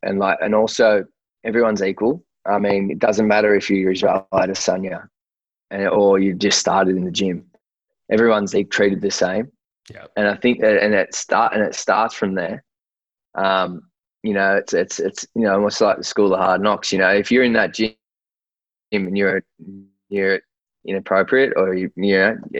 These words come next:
Speaker 1: you'll find out, and it won't be,
Speaker 2: <laughs>
Speaker 1: <laughs> it won't be from, you know, it'll be the hard way. Um,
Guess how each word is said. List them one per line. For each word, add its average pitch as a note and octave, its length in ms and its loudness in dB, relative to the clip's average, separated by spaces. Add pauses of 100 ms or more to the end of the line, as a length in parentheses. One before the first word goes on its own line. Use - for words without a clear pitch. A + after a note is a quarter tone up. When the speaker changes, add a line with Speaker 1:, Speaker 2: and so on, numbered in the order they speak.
(160)
Speaker 1:
you'll G#2+ 180 0
find G2+ 320 2
out, F#2 240 2
and F#2+ 100 -2
it - 80 -2
won't G#2 200 2
be, G2 120 2 (240)
Speaker 2:
<laughs> - 180 -6
Speaker 1:
<laughs> - 200 -20
it C3 160 2
won't C3 180 4
be A#2+ 100 4
from, G#2 340 -2 (120)
you A2 80 -4
know, F#2+ 260 2 (140)
it'll G#2+ 120 0
be A2+ 60 4
the G#2 80 2
hard G2+ 220 0
way. D#2 180 -4 (600)
Um, G#2+ 340 -2